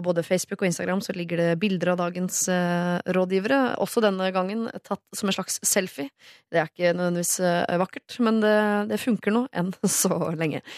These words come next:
Dagens, eh, sending er produsert av David og Goliat, og jeg ønsker deg en fortreffelig lørdag videre. Opp mot nyhetene! Dette her er, eh, Ondt blod, nye lydspor.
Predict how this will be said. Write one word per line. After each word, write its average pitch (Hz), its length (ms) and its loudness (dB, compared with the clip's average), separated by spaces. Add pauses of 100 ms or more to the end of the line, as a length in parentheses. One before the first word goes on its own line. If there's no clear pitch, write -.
(240)
Dagens, 233 460 2
eh, 220 220 2
sending 175 260 0
er 170 60 -4
produsert 170 400 -6
av 165 100 -6
David 160 320 -4
og 160 240 -6
Goliat, 226 260 0
og 247 60 2
jeg 233 160 4
ønsker 196 160 -2
deg 190 80 4
en 220 80 2
fortreffelig 311 800 -2
lørdag 220 320 4
videre. 202 300 0
Opp 254 100 0
mot 311 140 -4
nyhetene! 302 340 0 (320)
Dette 190 240 -10
her 175 240 2
er, 175 300 4
eh, 175 580 2 (160)
Ondt 254 240 4
blod, 220 480 4 (360)
nye 156 340 2 (180)
lydspor. 165 480 -2